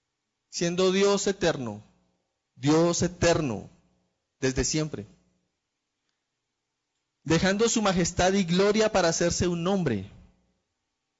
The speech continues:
como nosotros y vivir una vida santa que agradó plenamente al Padre,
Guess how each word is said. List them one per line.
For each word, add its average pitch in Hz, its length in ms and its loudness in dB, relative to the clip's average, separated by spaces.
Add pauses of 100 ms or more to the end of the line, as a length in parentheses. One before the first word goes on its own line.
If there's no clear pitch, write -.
como 127 200 -6
nosotros 123 680 -6 (520)
y 170 120 0
vivir 185 200 4
una 202 140 2
vida 202 300 4
santa 196 600 -2 (480)
que 160 120 0
agradó 156 560 2
plenamente 240 1040 0
al 233 140 -2
Padre, 113 500 -4